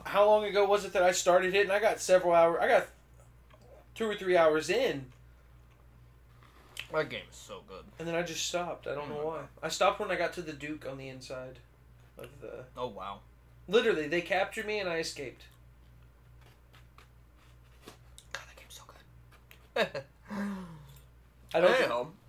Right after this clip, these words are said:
Speaker 1: I wish I, I wish I knew what I need to do to
Speaker 2: Speaking of Resident Evil,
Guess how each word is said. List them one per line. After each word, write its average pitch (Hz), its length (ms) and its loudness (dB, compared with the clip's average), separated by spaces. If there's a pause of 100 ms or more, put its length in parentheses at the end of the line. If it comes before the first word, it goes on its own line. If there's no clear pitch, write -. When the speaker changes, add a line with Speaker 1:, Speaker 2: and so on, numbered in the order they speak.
Speaker 1:
I 160 60 0
wish 220 200 0
I, 220 60 -2
I - 120 0
wish 294 260 -2
I 254 80 -2
knew 190 140 -8
what 180 160 2
I 170 80 2
need 160 200 -8
to 143 60 -10
do 147 280 -8
to 117 320 -6
Speaker 2:
Speaking 202 380 -2
of 143 100 2
Resident 135 320 2
Evil, 143 340 -2